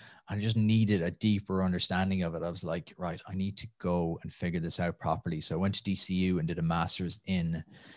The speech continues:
e-commerce up there, 'cause it was just at the cusp. It was twenty twelve, twenty thirteen, when things were just really starting to change. And I was like, "Right, I really need to figure this out," because I knew a little, but not a lot.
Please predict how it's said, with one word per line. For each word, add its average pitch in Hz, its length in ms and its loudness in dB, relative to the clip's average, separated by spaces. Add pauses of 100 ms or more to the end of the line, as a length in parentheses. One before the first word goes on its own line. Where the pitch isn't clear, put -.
(180)
e-commerce 98 500 0
up - 140 -8
there, 92 280 0 (840)
'cause 98 160 2
it 95 60 0
was 98 120 2
just 113 480 6
at 90 80 0
the 104 80 0
cusp. 92 500 2
It 92 40 -2
was 87 140 -4
twenty 104 340 0
twelve, 90 680 0
twenty 92 220 -4
thirteen, 87 480 0
when 87 100 0
things 90 200 -2
were 82 200 -6
just 92 440 0
really 90 320 0
starting 85 300 -2
to 82 60 -4
change. 85 520 -2 (720)
And 85 100 -4
I 85 60 0
was 80 100 -2
like, 82 240 -2
"Right, 80 480 0 (540)
I - 80 -6
really 82 540 0
need 80 200 -2
to - 120 -12
figure 76 240 -6
this 78 180 0
out," 78 300 -2
because - 640 -4 (540)
I 101 80 2
knew 202 180 4
a 101 140 6
little, 117 360 4
but 98 80 4
not 87 220 6
a 85 40 0
lot. 80 300 2